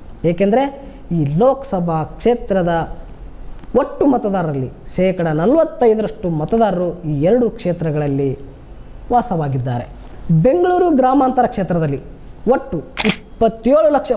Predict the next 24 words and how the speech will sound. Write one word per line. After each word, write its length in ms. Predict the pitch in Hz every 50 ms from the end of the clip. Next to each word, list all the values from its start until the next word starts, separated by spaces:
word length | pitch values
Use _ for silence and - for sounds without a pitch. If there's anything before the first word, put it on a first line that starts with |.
| 214
ಮತದಾರರಿದ್ದು, 560 | 208 196 202 180 185 170 160 156 131 117 127 - - - - - - - - - - - 131 123 135
ಬೆಂಗಳೂರು 360 | 180 202 247 269 302 294 254 202 170 190
ದಕ್ಷಿಣ 300 | 208 - - - 339 349 285 269
ವಿಧಾನಸಭಾ 420 | 240 247 240 240 - - 208 185 175 - -
ಕ್ಷೇತ್ರವೊಂದರಲ್ಲೇ 840 | - 196 214 220 - - 247 247 247 254 240 240 247 277 349 330 - - - - - - -
ಸುಮಾರು 340 | - 208 208 214 214 208 190 165 151 170
ಏಳೂವರೆ 380 | 208 233 247 226 220 208 196 180 180 233
ಲಕ್ಷ 180 | - - - 226 214
ಮತದಾರರಿದ್ದಾರೆ. 640 | 196 170 185 165 175 165 156 147 131 127 131 123 110 - - - - - - - - - - - - - 156
ಆರ್ 120 | 202 269 294
ಆರ್ 100 | 285 247 226
ನಗರ 140 | 208 196 196 -
ಕ್ಷೇತ್ರದಲ್ಲಿ 500 | - 185 170 175 175 165 165 175 214 254 294 277 226 185 165 170
ನಾಲ್ಕೂವರೆ 420 | 175 196 208 196 - 185 180 170 160 170
ಲಕ್ಷಕ್ಕೂ 380 | 208 208 - - 277 269 - 370 247 220
ಅಧಿಕ 180 | 208 240 - 214 190 -
ಸಂಖ್ಯೆಯಲ್ಲಿದ್ದಾರೆ. 580 | 170 165 160 160 156 143 139 131 127 123 117 107 - - - - - - - - - - - - - - - - - 165 160
ಎರಡೂ 180 | 180 226 262 285 277 285
ಕ್ಷೇತ್ರಗಳ 460 | - - 208 202 - 190 185 170 165 160 165
ಮತಗಳು 280 | 190 220 240 269 254 247 - -
ಸೇರಿದರೆ 360 | 202 185 185 175 202 240 254 285 285 285 - - - -
ಹನ್ನೆರಡು 460 | - 156 180 190 196 196 190 185 175 165 156 175
ಲಕ್ಷ 200 | 254 254 - - - 190 170
ಆಗುತ್ತೆ. 300 | 151 147 135 - -